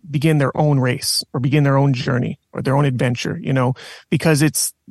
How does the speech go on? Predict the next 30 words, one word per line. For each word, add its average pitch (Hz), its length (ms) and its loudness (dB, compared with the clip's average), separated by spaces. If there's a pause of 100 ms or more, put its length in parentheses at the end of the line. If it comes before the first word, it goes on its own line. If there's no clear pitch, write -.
(360)
like 175 160 0
I 175 60 2
said, 147 180 2
what 180 120 4
an 190 60 4
audacious 160 500 2
thing 151 180 0
to 120 80 -6
try 147 200 -2
to 135 60 -2
present 143 420 0
somebody 135 300 0
what 143 220 2
their 139 200 -2
purpose 139 400 -4
is. 127 100 -4
That's 151 200 -2
not 180 180 0
for 156 60 0
me 151 100 2
to 139 100 2
do. 135 140 2
That's - 220 -4
for 170 160 -2
nobody 175 360 4
to 131 140 -6
do 135 140 0
but 127 140 -2
for 143 140 -2
themselves, 131 540 -2